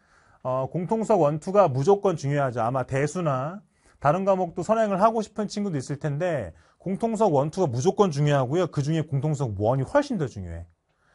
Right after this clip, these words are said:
그러니까 선행을 잘못 이해하는 친구들이 무조건 많이 빼면 된다고 생각하거든.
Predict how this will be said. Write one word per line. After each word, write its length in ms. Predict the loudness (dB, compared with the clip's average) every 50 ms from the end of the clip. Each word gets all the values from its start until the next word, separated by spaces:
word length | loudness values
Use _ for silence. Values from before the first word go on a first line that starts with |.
| _ _ _ _ _
그러니까 100 | -2 0
선행을 380 | 2 4 4 4 4 2 2
잘못 380 | 2 2 2 4 4 4 4 4
이해하는 360 | 4 6 6 8 8 6 4
친구들이 560 | -2 -4 -4 -4 -4 -2 -2 0 0 2 2
무조건 380 | 0 2 2 0 0 2 0 2
많이 340 | 4 4 4 4 2 0 0
빼면 160 | -2 -2 0
된다고 300 | 0 0 2 2 2 2
생각하거든. 520 | 0 -2 -4 -6 -6 -6 -6 -6 -8 -10